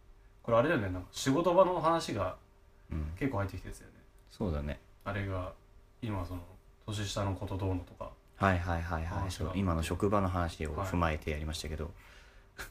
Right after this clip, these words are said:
Speaker 2: <laughs> こらえようのない谷間への魅力。
Speaker 1: <laughs> 急になんか最近近づいてくるね。
Speaker 2: そうね。
Speaker 1: からのもう
Speaker 2: ファイヤーパンチだ。
Speaker 1: ファイヤーパンチ。
Speaker 2: うわー、最近だ、本当に。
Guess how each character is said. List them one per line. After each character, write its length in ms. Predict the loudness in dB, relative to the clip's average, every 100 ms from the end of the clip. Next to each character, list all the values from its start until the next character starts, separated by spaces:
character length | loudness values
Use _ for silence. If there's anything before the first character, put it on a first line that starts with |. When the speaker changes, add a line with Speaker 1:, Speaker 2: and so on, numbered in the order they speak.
| -12
Speaker 2:
<laughs> 100 | 0
こ 140 | 2
ら 100 | 4
え 80 | 4
よ 140 | 4
う 40 | 4
の 100 | 4
な 80 | 2
い 60 | 2
谷 260 | 2 4
間 180 | 4 4
へ 120 | 4
の 120 | 4
魅 140 | 2 0
力。 320 | -2 -4 -6 -6 -8 -8 -10 -14 -20
Speaker 1:
<laughs> 560 | -20 -20 -14 -8 -6 -6
急 260 | -2 0 2
に 100 | 2
な 120 | 0
ん 60 | 0
か 280 | 0 0 -2
最 260 | -2 0 2
近 200 | 0 0
近 140 | -2
づ 80 | -4
い 40 |
て 60 | -4
く 40 |
る 60 | -8
ね。 40 | -16 -20 -20 -20 -20 -20 -20 -20 -18 -12
Speaker 2:
そ 300 | -2 2 4
う 60 | 4
ね。 260 | 2 0 -6 -20 -20 -20 -20 -20 -20 -20 -18 -18 -20 -20 -20 -20 -14 -2
Speaker 1:
か 140 | 4
ら 60 | 6 8
の 120 | 6
も 440 | 6 4 4 2
う 20 |
Speaker 2:
フ 60 | 4
ァ 60 | 6
イ 40 |
ヤ 60 | 6
ー 20 |
パ 140 | 6
ン 40 | 4
チ 120 | 4
だ。 0 |
Speaker 1:
フ 40 | 2
ァ 20 |
イ 0 |
ヤ 0 |
ー 20 |
パ 60 | 0
ン 20 |
チ。 60 | 0
Speaker 2:
う 100 | 4
わ 320 | 6 6 4
ー、 40 | 2
最 180 | 2 2
近 160 | 2
だ、 100 | 2
本 200 | 2 0
当 120 | -2 -2
に。 140 | -4